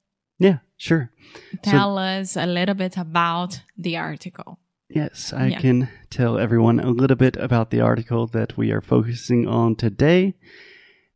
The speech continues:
Speaker 1: The article is called, the title of the article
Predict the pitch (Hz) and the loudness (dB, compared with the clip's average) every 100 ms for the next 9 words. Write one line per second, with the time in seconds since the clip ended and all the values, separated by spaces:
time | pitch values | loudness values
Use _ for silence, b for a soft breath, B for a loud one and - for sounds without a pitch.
0 | _ 135 127 139 139 139 139 139 160 151 | _ -6 2 4 4 4 2 2 2 2
1 | - - 127 127 131 - _ _ _ _ | 0 2 2 2 -2 -10 _ _ _ _
2 | - 107 101 110 - - 107 - 123 120 | 0 2 2 -2 -6 -4 -4 0 0 2
3 | 113 - 117 104 110 110 104 107 117 | 0 -2 -4 -2 -4 -2 -4 -4 -6